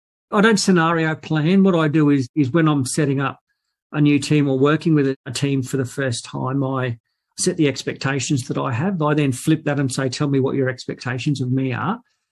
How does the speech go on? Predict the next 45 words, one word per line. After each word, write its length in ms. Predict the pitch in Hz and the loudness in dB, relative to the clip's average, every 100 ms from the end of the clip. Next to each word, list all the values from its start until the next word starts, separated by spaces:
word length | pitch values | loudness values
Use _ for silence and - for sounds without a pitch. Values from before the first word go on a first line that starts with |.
| - | 0
And 140 | 170 | 2
that's 180 | 180 - | 2 4
when 120 | 175 | 4
I'd 200 | 160 143 | 4 2
say, 240 | - 151 147 | 0 0 0
you 100 | 147 | 0
know, 320 | 147 139 143 - 139 | -2 -4 -8 -8 -2
"I 80 | |
want 180 | 147 151 | 0 2
you 80 | 156 | 2
to 60 | 143 | 0
make 220 | 147 147 | -2 -2
the 80 | 143 | -4
decisions. 500 | 143 156 131 151 143 | -2 0 0 0 0
I 60 | |
want 180 | 135 - | -2 -4
you 60 | 131 | -4
to 180 | 131 - | -4 -4
own 180 | 139 151 | -2 0
your 140 | 151 | 0
decisions. 560 | 135 123 147 143 151 139 | -2 -2 0 0 0 0
I 60 | 139 | -2
want 220 | 143 143 | -4 0
you 100 | 135 | 2
to 200 | 131 123 - - _ _ - | 2 -2 -12 -20 _ _ -4
back 280 | 151 147 | -2 0
your 60 | 170 | 0
decisions." 720 | 143 - 135 127 - - - _ _ | 0 -2 -2 -4 -6 -10 -18 _ _
And 100 | 160 | 2
then 80 | 170 | 4
I 80 | 170 | 6
usually 380 | 156 139 151 127 | 4 4 0 0
say, 360 | - 139 147 151 _ _ - | -2 -4 -6 -8 _ _ -6
"If 140 | 170 | 0
you're 100 | 165 | 2
operating 360 | 160 165 147 139 | 2 0 0 2
in 100 | 120 | 2
good 160 | 147 120 | 0 0
faith, 460 | 160 214 262 - - - _ - | -2 0 -2 -6 -18 -20 _ -6
I'll 80 | 175 | -6
support 340 | - 135 170 | -4 -2 0
you 60 | 151 | 2
a 40 | |
hundred 200 | 131 127 | 0 -2
percent." 380 | 127 - 135 - | -6 -6 -6 -8